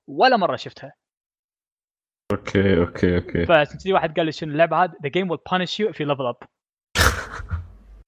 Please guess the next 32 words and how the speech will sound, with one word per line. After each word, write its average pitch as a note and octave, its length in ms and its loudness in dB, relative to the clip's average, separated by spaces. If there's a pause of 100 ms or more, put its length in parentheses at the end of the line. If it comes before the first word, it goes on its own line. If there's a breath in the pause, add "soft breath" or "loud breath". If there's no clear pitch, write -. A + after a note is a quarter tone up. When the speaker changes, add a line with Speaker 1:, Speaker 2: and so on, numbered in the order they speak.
(640 loud breath)
Speaker 1:
والله E3+ 260 4
انا E3+ 160 4
قام D#3 120 2
اضحك، - 360 -6
وانا E3+ 180 0
قام D#3 200 -4
اضحك، C#3+ 240 -8
قلت: - 120 -12
"لا، G3+ 100 -4
كلام C4+ 360 -4
عيب، B2 140 -2
كل - 160 -4
الناس، F3 200 0
كل، C3 100 -12
كل D3 220 -8
الناس E3+ 220 0
يقولون D3 200 -4
كذي، B2+ 260 -12 (100)
اي F3+ 100 6
جي E3+ 180 2
ان D#3 60 0
كنت - 240 -8
تقول C#3 140 -8
كذي." B2+ 320 -10 (400)
لك B2+ 140 -6
شفت؟ E3 200 -4
اي D#3 80 0
والله B2+ 260 0
كلامكم C3 340 -4
صح، - 360 -8 (200)
انا A2+ 280 4
اسف. - 340 -6